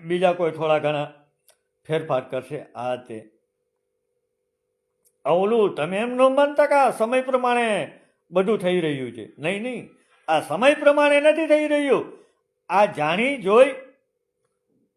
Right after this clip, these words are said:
અને આપણે જેને કહી શકીએ ને કે પ્લાનિંગ મુજબ આ બધું થઈ રહ્યું છે. આનો અર્થ તમને હજી બહુ મોડો સમજાશે. કે દાખલા તરીકે આપણું નામ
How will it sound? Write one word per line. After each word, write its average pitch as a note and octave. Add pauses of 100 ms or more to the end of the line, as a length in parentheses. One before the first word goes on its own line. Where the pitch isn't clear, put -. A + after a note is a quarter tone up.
અને D3+
આપણે F#3
જેને G3+ (280)
કહી D#3+
શકીએ A#3+
ને C#4
કે C4
પ્લાનિંગ B3+
મુજબ A#3 (560)
આ D#3
બધું D#3
થઈ C3+
રહ્યું A2+
છે. F#2 (880)
આનો G3+
અર્થ A#3+ (440)
તમને G3
હજી G#3
બહુ F#3+
મોડો D3+
સમજાશે. G#2+ (1600)
કે F3+
દાખલા G3
તરીકે A#3+ (1400)
આપણું A#3+
નામ A3